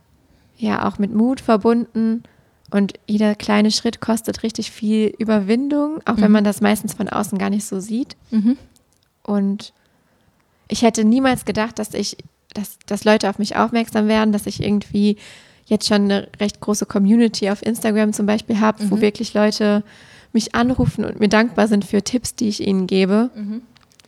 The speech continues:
Speaker 1: Also es ist schon, ähm, verrückt, aber es freut mich sehr.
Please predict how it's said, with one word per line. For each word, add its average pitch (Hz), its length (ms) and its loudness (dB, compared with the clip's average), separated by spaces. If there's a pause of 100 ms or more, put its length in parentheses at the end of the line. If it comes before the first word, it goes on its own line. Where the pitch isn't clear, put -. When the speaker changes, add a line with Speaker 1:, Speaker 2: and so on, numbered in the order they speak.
(260)
Speaker 1:
Also 220 200 0
es 220 80 -4
ist 233 200 -2
schon, 233 360 4
ähm, 220 380 4 (720)
verrückt, 262 320 0
aber 202 160 4
es 220 120 0
freut - 320 0
mich 233 200 -4
sehr. 196 300 0